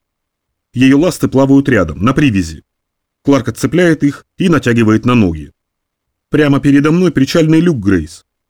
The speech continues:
Сейчас я его открою, выйду и выпотрошу тебя как рыбу. На твоём месте я бы уже плыла подальше».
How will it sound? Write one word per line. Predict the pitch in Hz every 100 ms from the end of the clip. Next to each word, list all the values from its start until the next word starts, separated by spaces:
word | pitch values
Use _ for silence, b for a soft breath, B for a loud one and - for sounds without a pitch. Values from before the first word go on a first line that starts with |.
| _
Сейчас | - 160 170 147
я | 151
его | 147 151
открою, | 147 - 180 98 73
выйду | 95 147 185 107 78 _ _
и | 196
выпотрошу | 190 226 151 117 -
тебя | 107 135 135
как | 170
рыбу. | 175 113 78 - _ _ _ -
На | 147 147
твоём | 151 165 165
месте | 196 - 110
я | 123
бы | 139
уже | 131 135
плыла | 180 170
подальше». | 113 117 107 - -